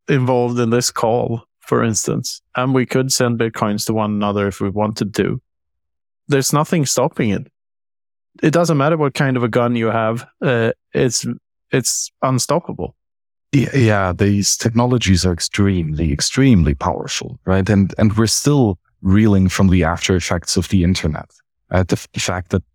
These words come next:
Speaker 2: that our computers can talk to each other regardless of where we are. That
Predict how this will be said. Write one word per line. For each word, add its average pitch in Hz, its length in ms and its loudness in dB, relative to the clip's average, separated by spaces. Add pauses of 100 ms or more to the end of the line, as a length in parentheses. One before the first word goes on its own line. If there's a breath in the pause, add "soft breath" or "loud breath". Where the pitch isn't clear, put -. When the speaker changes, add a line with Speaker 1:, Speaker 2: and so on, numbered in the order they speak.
Speaker 2:
that 85 180 0
our 90 160 0
computers 87 560 0
can 90 160 0
talk 87 280 -2
to 90 100 0
each 82 200 0
other 80 160 0
regardless 80 480 0
of 78 120 -4
where 78 140 2
we 76 140 2
are. 78 260 -4 (440)
That 117 320 -4